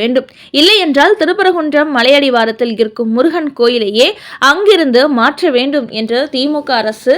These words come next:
சட்டம் கூட கொண்டு வந்தாலும் ஆச்சரியப்படுவதற்கில்லை. அந்த அளவுக்கு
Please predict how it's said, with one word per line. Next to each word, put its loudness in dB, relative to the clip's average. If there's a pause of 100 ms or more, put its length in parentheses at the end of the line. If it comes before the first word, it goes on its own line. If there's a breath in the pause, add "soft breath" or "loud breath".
சட்டம் -2
கூட 0
கொண்டு -2
வந்தாலும் 0 (160)
ஆச்சரியப்படுவதற்கில்லை. -2 (500 loud breath)
அந்த 2
அளவுக்கு 0